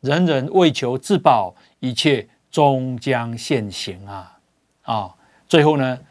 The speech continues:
钱康明喊话，他说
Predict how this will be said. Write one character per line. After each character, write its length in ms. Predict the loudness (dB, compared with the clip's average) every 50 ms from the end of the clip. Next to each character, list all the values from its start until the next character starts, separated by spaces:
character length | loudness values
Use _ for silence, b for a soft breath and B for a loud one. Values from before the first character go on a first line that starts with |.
| b b b
钱 160 | -2 0 2
康 140 | 2 2 2
明 240 | 0 -2 -4 -8 -12 _ _ _
喊 220 | -10 -8 -8 -8 -4
话， 240 | 0 0 0 0 0 _ _ _ _ _ _ _ _ _ _
他 140 | -4 -4 0
说 320 | 2 2 2 2 2